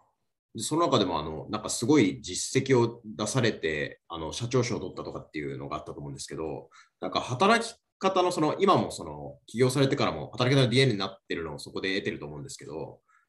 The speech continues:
なんか小林さんはどういう、なんかマインドセットでその当時仕事をしてたんですか？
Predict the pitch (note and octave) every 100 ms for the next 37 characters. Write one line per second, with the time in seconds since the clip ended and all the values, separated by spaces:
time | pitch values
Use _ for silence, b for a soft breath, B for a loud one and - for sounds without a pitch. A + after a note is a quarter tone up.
0 | _ D3 G#2 - A#2+ C#3 D3+ A#2+ C3 E3+
1 | F#2 D#2 C#2+ - F2 D2 E2 E2+ E2+ E2
2 | F#2+ - C#2 C2+ - - - E2 E2+ D#2
3 | - D#2+ D2+ D#2 - C2+ -